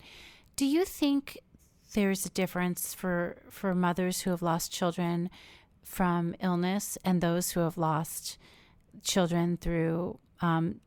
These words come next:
you know, dying by suicide? I had a mom recently on the, on the show,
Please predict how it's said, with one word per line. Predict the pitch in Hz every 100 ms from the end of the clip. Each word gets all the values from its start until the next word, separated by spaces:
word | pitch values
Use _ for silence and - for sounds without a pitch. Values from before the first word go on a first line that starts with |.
| _ 247
you |
know, | 185 165
dying | 185 165 170
by | 160 165
suicide? | - 175 170 - 175 170
I | 175
had | 185 196 190
a | 180 -
mom | 185 185 180 185 190 -
recently | 180 180 - - 175
on | 170 165
the, | 170 165 - -
on | 175 156
the | 156 - -
show, | - - 208 170 160